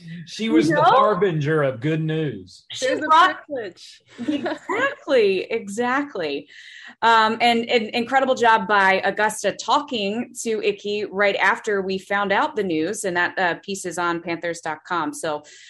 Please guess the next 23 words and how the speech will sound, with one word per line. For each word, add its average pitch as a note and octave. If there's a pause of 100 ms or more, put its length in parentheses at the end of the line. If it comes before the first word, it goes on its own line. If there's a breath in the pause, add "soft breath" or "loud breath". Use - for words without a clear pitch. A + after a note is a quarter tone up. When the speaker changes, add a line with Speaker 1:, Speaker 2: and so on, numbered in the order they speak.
(160 loud breath)
Speaker 2:
definitely G3+
go G3
there F3+
for, F3+
for F#3+
all A#3
of D#3+
the F3
details. E3+
So, G#3
so D4
that's F#4
what D#4+
we B3
did F3+
learn, D3
and E3+
that's G#3+
a A#3
huge D#4
thing F#3+
to G3
learn. A#2+